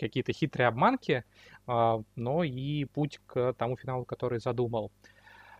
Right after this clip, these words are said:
А, ну и мне на самом деле нравится, когда, м, в финале стоит не чёткая точка, а скорее многоточие. То есть когда автор завершает,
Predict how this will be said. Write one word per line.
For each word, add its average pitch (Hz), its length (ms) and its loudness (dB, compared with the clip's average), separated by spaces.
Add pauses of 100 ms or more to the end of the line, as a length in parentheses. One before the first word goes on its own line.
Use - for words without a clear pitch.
(140)
А, 139 300 6
ну 190 160 2
и 214 80 4
мне 170 240 4
на 220 140 4
самом 165 200 -2
деле 170 160 0
нравится, 156 460 2
когда, 127 720 6 (380)
м, 131 260 -6
в - 100 -16
финале 156 380 4
стоит 151 380 4 (180)
не 139 460 4 (920)
чёткая 202 400 4
точка, 151 420 4
а - 40 2
скорее 156 280 0
многоточие. 131 600 2
То 123 60 -4
есть - 80 -10
когда 131 280 2
автор 135 240 2
завершает, 127 720 2